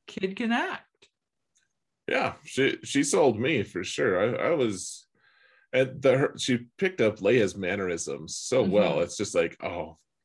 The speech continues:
Speaker 2: she's totally gonna be like that when she's older."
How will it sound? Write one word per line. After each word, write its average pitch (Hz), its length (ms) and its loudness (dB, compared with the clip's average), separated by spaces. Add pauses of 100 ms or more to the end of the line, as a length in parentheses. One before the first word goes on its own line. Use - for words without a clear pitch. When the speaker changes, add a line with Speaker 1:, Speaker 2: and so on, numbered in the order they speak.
(120)
Speaker 2:
she's - 260 -12
totally 110 420 2
gonna 90 220 -2
be 117 200 -4
like - 240 -6
that - 220 -8
when - 100 -8
she's - 220 -8
older." 64 420 0